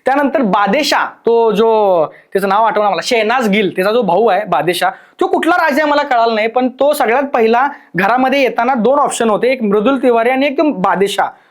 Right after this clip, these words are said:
जो कोण तो बादेशा काहीतरी नाव आहे ते, एक्स वाय झेड. ह्या दोघांच्यामध्ये कॉम्पिटिशन होतं घरामध्ये येण्यासाठी की सगळ्यात जास्त वोट कुणाला मिळतील, तो घराच्या आत येईल आणि जो हारेल, तो घराच्या बाहेर जाईल. ठीक आहे, इथं तो बादेशा हारला,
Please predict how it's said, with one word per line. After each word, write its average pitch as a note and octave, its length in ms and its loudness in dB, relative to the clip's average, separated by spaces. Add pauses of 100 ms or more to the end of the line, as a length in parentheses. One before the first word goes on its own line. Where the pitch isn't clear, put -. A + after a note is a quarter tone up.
(160)
जो G3+ 120 2
कोण G#3+ 300 -2
तो G3+ 120 2
बादेशा F3+ 560 -2
काहीतरी G#3 300 -2
नाव F3+ 180 0
आहे D#3+ 100 0
ते, E3+ 60 -2
एक्स E3 160 -4
वाय D#3+ 120 2
झेड. E3 140 -6 (300)
ह्या C4 100 0
दोघांच्यामध्ये C#4 580 0
कॉम्पिटिशन D4 560 0
होतं A3+ 300 0
घरामध्ये G#3+ 440 0
येण्यासाठी A3 580 -2 (300)
की B3+ 80 -6
सगळ्यात A3+ 320 0 (140)
जास्त - 360 -2
वोट C#4 240 0
कुणाला C#4 300 0
मिळतील, A3+ 640 -2 (140)
तो C#4+ 60 2
घराच्या G#3+ 340 -2
आत A3 320 0
येईल D#4 300 -2
आणि D#4 140 -2
जो F4+ 100 2
हारेल, C#4 400 0 (220)
तो G3+ 60 -4
घराच्या G3+ 320 -2
बाहेर C4+ 260 -2
जाईल. B2+ 200 -12 (300)
ठीक C4 160 -2
आहे, - 420 -6
इथं E4 260 -2
तो G4 80 0
बादेशा C#4+ 440 0
हारला, G#3+ 500 0